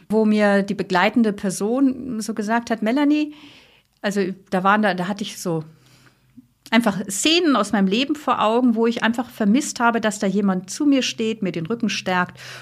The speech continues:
und ich Nähe und Halt und Unterstützung erfahre. Und da hat er gesagt,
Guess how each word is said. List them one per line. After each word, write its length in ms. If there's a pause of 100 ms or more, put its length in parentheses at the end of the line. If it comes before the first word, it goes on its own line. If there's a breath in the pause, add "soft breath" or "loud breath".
(100)
und 140
ich 140
Nähe 380
und 240
Halt 260
und 180
Unterstützung 640
erfahre. 500 (720 loud breath)
Und 60
da 80
hat 80
er 80
gesagt, 320